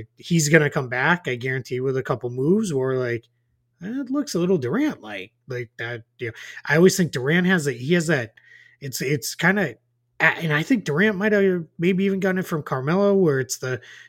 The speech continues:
jab, jab, one hard dribble, pull up, rise up way over everybody and knock it down. I think, uh, Tatum has that. He's not, I mean,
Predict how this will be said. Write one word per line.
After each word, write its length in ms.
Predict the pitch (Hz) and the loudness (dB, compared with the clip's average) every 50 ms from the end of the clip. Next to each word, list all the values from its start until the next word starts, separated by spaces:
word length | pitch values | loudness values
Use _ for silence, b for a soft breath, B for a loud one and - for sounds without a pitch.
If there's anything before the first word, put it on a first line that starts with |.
| B _ | B _
jab, 380 | - 135 139 147 160 170 156 143 | -4 0 2 4 4 2 2 2
jab, 420 | 127 147 143 156 165 165 160 143 | 2 2 4 4 4 2 2 0
one 260 | 135 123 139 160 175 170 | -2 2 4 4 6 8
hard 260 | 156 170 156 151 139 | 8 8 6 6 6
dribble, 280 | 147 160 151 151 151 | 4 4 6 6 4
pull 220 | 147 - 156 143 147 | 4 2 2 2 2
up, 240 | 147 143 139 - 135 | 2 0 -2 -4 -4
rise 260 | 123 127 135 139 135 | -2 0 0 2 0
up 180 | 139 127 - | 0 -2 -2
way 200 | 131 127 131 135 | -4 -2 -2 -2
over 260 | 127 127 127 123 123 120 | -2 -2 -4 -4 -4 -4
everybody 380 | 120 120 120 120 123 120 117 | -4 -4 -4 -6 -6 -6 -6
and 80 | 110 107 | -8 -8
knock 240 | 107 110 107 - - | -10 -10 -12 -12 -16
it 80 | 107 | -16
down. 140 | - - - - - _ B B B B B B B B - | -16 -14 -14 -16 -18 _ B B B B B B B B -8
I 260 | 123 123 120 120 127 | -6 -4 -2 -2 -2
think, 340 | - - 139 127 110 - 135 | -2 -2 -2 -4 -4 -6 -8
uh, 180 | 120 113 110 - | -8 -8 -8 -10
Tatum 380 | - - 139 135 135 147 143 135 | -8 -4 -4 -2 -2 -2 -2 -2
has 340 | 123 143 127 117 120 110 | -2 -2 -2 -2 -4 -6
that. 380 | 113 127 120 123 120 120 117 - _ _ _ _ _ _ _ _ _ _ - | -6 -4 -4 -4 -4 -4 -6 -10 _ _ _ _ _ _ _ _ _ _ -10
He's 320 | - 131 127 120 110 - _ _ _ _ _ _ _ _ _ _ _ - | -8 -8 -8 -8 -10 -12 _ _ _ _ _ _ _ _ _ _ _ -4
not, 180 | 262 214 156 - - | -4 -4 -4 -2 0
I 20 | |
mean, 280 | 165 165 160 135 113 | 2 2 2 2 -2